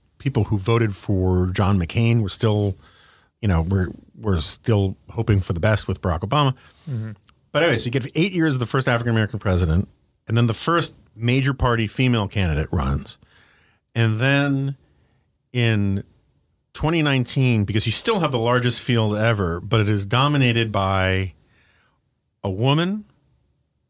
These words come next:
Speaker 1: two Jews, a gay guy, two other black guys. Um, I think I'm,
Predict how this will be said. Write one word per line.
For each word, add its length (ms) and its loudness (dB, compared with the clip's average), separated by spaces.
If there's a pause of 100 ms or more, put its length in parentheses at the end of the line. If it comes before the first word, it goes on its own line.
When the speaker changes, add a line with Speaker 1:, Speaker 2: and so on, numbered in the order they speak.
(720)
Speaker 1:
two 220 -2
Jews, 680 -2 (920)
a 80 -2
gay 360 0
guy, 540 -2 (1160)
two 240 -2
other 180 2
black 320 2
guys. 600 -4 (560)
Um, 720 0 (460)
I 40 -12
think 220 -6
I'm, 260 0